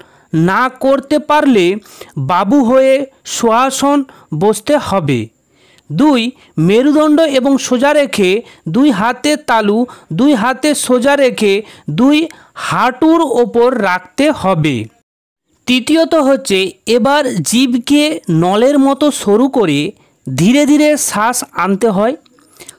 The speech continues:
চতুর্থত, তার ফলে গলায় শীতল ভাব অনুভূত হয়। বাতাস টানলে একটা মৃদুমন্দ শব্দ শোনা যায়।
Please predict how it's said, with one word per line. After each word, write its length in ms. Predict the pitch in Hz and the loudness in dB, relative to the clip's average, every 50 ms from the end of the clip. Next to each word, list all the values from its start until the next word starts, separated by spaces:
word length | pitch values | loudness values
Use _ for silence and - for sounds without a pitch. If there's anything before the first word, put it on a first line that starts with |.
| _ _ | _ _
চতুর্থত, 760 | - 233 247 240 339 285 - 311 285 202 190 170 156 175 226 - _ _ _ _ _ _ _ _ _ _ _ _ | -2 -2 0 0 0 0 0 -2 -2 0 0 -2 -2 -2 -4 -8 _ _ _ _ _ _ _ _ _ _ _ _
তার 280 | - 214 214 233 277 311 | -2 0 0 0 -2 -2
ফলে 540 | 277 - - 302 302 294 311 320 330 - - - - | -4 -2 -2 0 2 2 0 0 -2 -4 -8 -10 -10
গলায় 460 | 165 147 143 196 214 233 247 269 302 | -10 -4 -2 0 0 0 0 0 0
শীতল 520 | 269 - - - 254 254 233 - 302 302 294 | -2 -2 -2 -2 -2 0 0 0 0 0 0
ভাব 360 | 214 160 165 196 208 226 247 233 - _ - - - _ _ _ - | 0 -2 0 0 0 0 -2 -4 -10 _ -20 -20 -20 _ _ _ -4
অনুভূত 540 | - 190 220 254 320 320 254 226 254 240 196 | -2 2 4 4 4 4 4 2 2 2 0
হয়। 400 | 208 165 143 147 135 123 117 113 123 _ _ _ _ _ _ _ - _ - | 0 0 0 0 -2 -2 -4 -6 -10 _ _ _ _ _ _ _ -20 _ -10
বাতাস 720 | 135 123 156 165 196 196 - 262 269 269 262 - - - - - _ - | -6 -2 -2 -2 -2 0 0 0 0 0 -2 -4 -8 -10 -12 -14 _ -4
টানলে 600 | 220 190 202 226 254 254 233 180 143 139 165 170 - _ _ _ - | -2 -2 0 2 2 2 2 2 0 -2 -4 -6 -10 _ _ _ -10
একটা 320 | - 180 170 - - 240 226 | -8 -8 -6 -4 -2 0 0
মৃদুমন্দ 920 | 190 170 175 196 240 220 302 320 302 285 254 226 214 196 180 180 175 180 190 - - _ _ _ | 2 2 2 2 2 2 2 2 2 2 2 0 0 0 0 0 -2 -2 -6 -10 -20 _ _ _
শব্দ 680 | - - - - - 190 190 180 180 180 262 285 302 | -10 -8 -8 -4 -2 -2 -2 -2 -2 -2 -2 -2 -2
শোনা 460 | - - - - 180 170 165 180 214 | -4 -6 -4 -2 -2 0 0 -2 -2
যায়। 520 | 214 165 151 170 156 139 123 110 107 117 | -4 -4 -4 -4 -4 -4 -4 -6 -8 -10